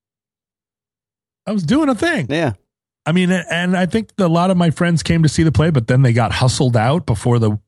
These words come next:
Speaker 1: before the
Speaker 2: The nude
Speaker 1: girl
Speaker 2: scene.
Speaker 1: showed her boobs.
Speaker 2: Yeah, yeah.
Speaker 1: Anyway, so Jack Murdoch,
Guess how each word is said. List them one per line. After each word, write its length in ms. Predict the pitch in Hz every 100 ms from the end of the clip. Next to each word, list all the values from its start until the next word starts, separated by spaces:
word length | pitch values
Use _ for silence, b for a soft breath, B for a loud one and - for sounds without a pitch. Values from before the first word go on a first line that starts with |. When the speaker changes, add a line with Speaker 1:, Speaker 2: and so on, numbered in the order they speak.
| -
Speaker 1:
before 340 | 117 127 123
the 300 | 110 110 107 -
Speaker 2:
The 120 | - 123
nude 140 | 131
Speaker 1:
girl 140 | 127
Speaker 2:
scene. 180 | 127 120
Speaker 1:
showed 140 | 107 123
her 80 |
boobs. 320 | 117 127 151 101
Speaker 2:
Yeah, 420 | 95 90 82 80
yeah. 280 | 78 76 71 _ _ _ _ _ _ _ _ _ _ -
Speaker 1:
Anyway, 320 | 240 220 143
so 220 | 117 190 160
Jack 500 | 127 220 233 269 180
Murdoch, 760 | 151 196 202 101 80 110 -